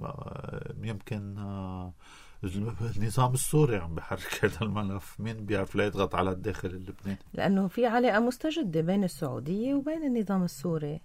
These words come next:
Speaker 1: إيه، بس
Speaker 2: آه،
Speaker 1: إنه
Speaker 2: كي-، يعني هيدي العلاقة بأي خانة بتحطها؟
Speaker 1: هيدي العلاقة المتجددة لم تأتي بعد بنتائج ملموسة.
Speaker 2: بخانة
Speaker 1: يعني بعضها
Speaker 2: إعادتها إلى الحضن العربي، ولا بخانة إذا بدك ال-، إعادة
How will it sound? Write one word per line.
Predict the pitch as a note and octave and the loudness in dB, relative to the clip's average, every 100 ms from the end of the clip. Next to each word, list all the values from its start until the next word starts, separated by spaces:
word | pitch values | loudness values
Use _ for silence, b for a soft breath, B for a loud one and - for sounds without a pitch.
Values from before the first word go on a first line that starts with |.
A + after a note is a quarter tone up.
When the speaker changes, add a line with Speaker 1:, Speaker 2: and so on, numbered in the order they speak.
| - | 0
Speaker 1:
إيه، | D#3+ | 0
بس | G#2+ F#2+ - | 0 -4 -4
Speaker 2:
آه، | - | -2
Speaker 1:
إنه | E3+ | 0
Speaker 2:
كي-، | - | 4
يعني | F3+ F#3 G#3+ | 4 6 4
هيدي | F#3 | 4
العلاقة | G3 F3 G#3 A3+ | 4 4 4 4
بأي | F#3+ A3 A#3 | 6 6 6
خانة | - G3 F3+ | 4 2 2
بتحطها؟ | E3+ - E3+ - F3 B B B B | 0 -4 -8 -6 -8 B B B B
Speaker 1:
هيدي | A#2 A2 G#2 | 0 2 2
العلاقة | F2+ G#2 A2+ G2+ | 4 4 4 4
المتجددة | G2 F#2+ G#2 G#2 D#3 F3+ D#3+ D#3+ | 0 -2 -4 0 0 2 0 2
لم | E3 D#3 | 2 0
تأتي | - - - A#2+ | 0 -2 0 0
بعد | B2 B2 - A2+ | 2 0 -2 -6
بنتائج | G#2+ G#2+ A2+ - G2 G2+ | -6 -2 -2 -2 -4 -6
ملموسة. | G#2+ A2 A#2+ - - | -8 -6 -6 -8 -4
Speaker 2:
بخانة | F#3 G3 A#3 | -2 4 6
Speaker 1:
يعني | A#3+ A3+ | 6 8
بعضها | A3 | 8
Speaker 2:
إعادتها | F3+ F#3 C4+ F#3+ D#3+ | 8 8 8 6 6
إلى | F#3 | 4
الحضن | E3+ - A#3 F#3 F#3+ | 2 4 4 6 6
العربي، | E3+ D3 C#3 G#3 B3 G#3 C#4+ D#4 | 6 4 4 6 6 6 6 8
ولا | B3 G3+ | 6 6
بخانة | F3 F3 - A3+ A3+ G#3 F#3+ | 4 4 4 4 6 4 2
إذا | E3+ F3+ | 2 2
بدك | F#3+ F3+ F3+ - | 2 2 0 2
ال-، | F3+ F3 E3 B B - | 2 2 0 B B -2
إعادة | - F3+ F#3 G3 | 4 6 6 4